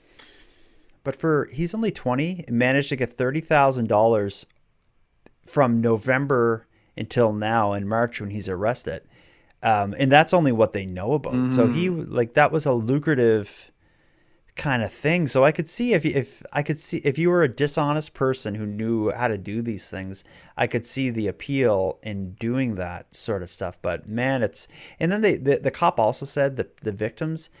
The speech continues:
Speaker 1: uh, had s-, had, um, some of them had
Speaker 2: Mm.
Speaker 1: physical or mental
Speaker 2: Yeah.
Speaker 1: disabilities. So it's like, is he, he, maybe he's looking for the most vulnerable people.
Speaker 2: It sounds like, um, there was enough of a connection there between the victims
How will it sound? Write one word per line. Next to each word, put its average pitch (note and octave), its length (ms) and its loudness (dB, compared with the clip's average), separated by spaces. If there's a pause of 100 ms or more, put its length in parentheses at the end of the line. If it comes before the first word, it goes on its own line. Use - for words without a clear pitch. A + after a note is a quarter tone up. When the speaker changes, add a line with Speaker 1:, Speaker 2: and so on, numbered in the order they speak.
(440)
Speaker 1:
uh, G2+ 320 -2
had A2 480 0 (100)
s-, - 180 -10 (120)
had, A2+ 480 -4 (400)
um, F#2 600 -6 (880)
some C#3+ 240 2
of C#3 80 2
them C3 100 2
had B2 160 0
Speaker 2:
Mm. B2 60 -8
Speaker 1:
physical B2 800 4
or G#2+ 140 0
mental G#2 320 -4
Speaker 2:
Yeah. B2 60 -6
Speaker 1:
disabilities. C3 760 0
So A2+ 220 2
it's G#2+ 140 -4
like, A2+ 180 0
is A#2 120 -6
he, - 140 -6
he, - 180 -8
maybe D3+ 300 0
he's D3+ 180 -2
looking B2 320 -2
for G#2+ 140 -6
the G2 80 -8
most G#2 320 -6
vulnerable G#2+ 460 -4
people. A#2+ 420 -6 (360)
Speaker 2:
It D3+ 220 4
sounds E3+ 440 4
like, C3+ 300 2
um, A#2+ 640 0
there B2 120 0
was A#2+ 200 -2
enough A#2+ 500 -2
of G#2+ 180 -4
a G#2+ 380 -4
connection A2+ 580 -6
there G#2 240 -6
between A2 600 -6
the G2 60 -10
victims G2 640 -8